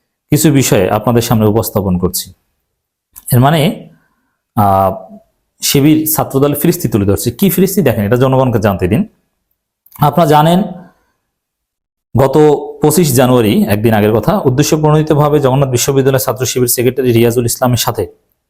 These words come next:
যে অনাকাঙ্ক্ষিত ঘটনার উদ্বেগ হয়েছে, সেটি খুবই দুঃখজনক। এ ধরনের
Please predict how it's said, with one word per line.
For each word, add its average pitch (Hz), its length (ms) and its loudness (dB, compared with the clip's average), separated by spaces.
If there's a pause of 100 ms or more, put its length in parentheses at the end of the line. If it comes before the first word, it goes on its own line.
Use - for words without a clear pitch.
(320)
যে 131 120 4
অনাকাঙ্ক্ষিত 139 420 0
ঘটনার 123 460 0
উদ্বেগ 117 360 -2
হয়েছে, - 640 -4
সেটি 127 180 -2
খুবই 117 180 2
দুঃখজনক। 98 520 -2
এ 113 60 2
ধরনের 147 460 0